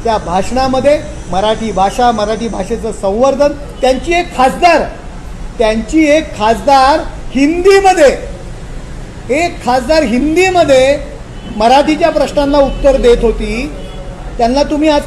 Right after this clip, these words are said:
खासदार आहेत, मराठीचे चार शब्द बोलता येत नाहीत, तुम्ही मराठीचे शब्द तुम्ही त्यांना शिकवले नाहीत.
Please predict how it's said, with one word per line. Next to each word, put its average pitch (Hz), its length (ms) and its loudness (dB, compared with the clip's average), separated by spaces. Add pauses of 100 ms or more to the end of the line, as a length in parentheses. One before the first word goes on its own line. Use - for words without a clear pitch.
खासदार 240 400 4
आहेत, 277 280 4 (420)
मराठीचे 285 520 0
चार 277 380 0 (120)
शब्द 254 260 0
बोलता 330 420 4
येत 359 180 -2
नाहीत, 381 160 0 (560)
तुम्ही 302 160 0
मराठीचे 285 560 0
शब्द 277 260 0
तुम्ही 320 280 -2
त्यांना 320 220 2
शिकवले 330 460 0
नाहीत. 403 200 -4